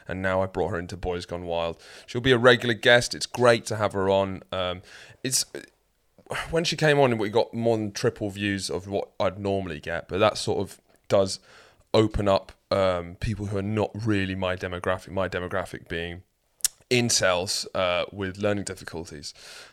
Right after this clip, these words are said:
Um, but having, uh, B B on the show, it meant that a lot of her fans, uh, started coming in. And I, I think the most hate I've ever got was actually from being,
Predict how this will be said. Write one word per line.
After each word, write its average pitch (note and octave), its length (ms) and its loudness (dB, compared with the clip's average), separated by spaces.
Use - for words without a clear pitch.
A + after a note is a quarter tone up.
Um, F#2+ 440 0
but A#2+ 280 8
having, B2+ 640 2
uh, F#2 340 -2
B A2 180 2
B G2 140 0
on F#2+ 120 -4
the F#2+ 80 -6
show, C3 340 6
it G2+ 80 0
meant G2+ 220 -4
that F2 120 0
a - 20 0
lot F#2+ 180 0
of F#2+ 160 -6
her D3+ 200 8
fans, G2+ 580 -2
uh, F2+ 380 -2
started E2+ 280 0
coming F#2 180 -4
in. G2 120 0
And G#2 180 -4
I, A2 200 4
I A#2 80 6
think C3+ 200 -4
the B2 80 0
most C#3 280 6
hate B2+ 180 2
I've G#2 100 -2
ever G2+ 200 -2
got C3+ 360 8
was F#2+ 120 -10
actually E2+ 540 -6
from F2+ 480 -4
being, F2+ 520 -4